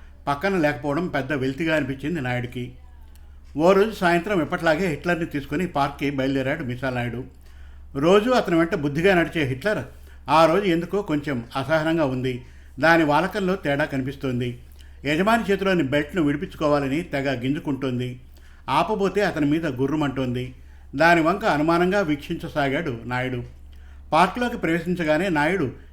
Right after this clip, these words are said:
ఏమరపాటుగా ఉండడం చూసి బెల్ట్ని విడిపించుకొని పరిగెత్తింది హిట్లర్.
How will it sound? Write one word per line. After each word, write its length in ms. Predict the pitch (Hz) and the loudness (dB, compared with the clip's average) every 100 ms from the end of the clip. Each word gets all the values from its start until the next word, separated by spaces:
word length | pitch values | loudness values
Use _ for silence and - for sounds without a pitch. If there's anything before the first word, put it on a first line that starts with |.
| - | -6
ఏమరపాటుగా 600 | 139 156 370 196 185 185 | 2 4 2 0 -2 0
ఉండడం 340 | 175 151 147 135 | 2 2 0 -2
చూసి 300 | 151 - 156 | -4 -2 -2
బెల్ట్ని 380 | 147 139 143 175 | 0 -2 -2 0
విడిపించుకొని 540 | 139 139 147 - 165 | 0 0 -6 -6 -6
పరిగెత్తింది 760 | 170 135 143 151 143 180 131 - - - 143 | -2 -2 -2 -4 -4 -4 -6 -8 -20 -12 -8
హిట్లర్. 340 | 143 196 - | -4 -2 -2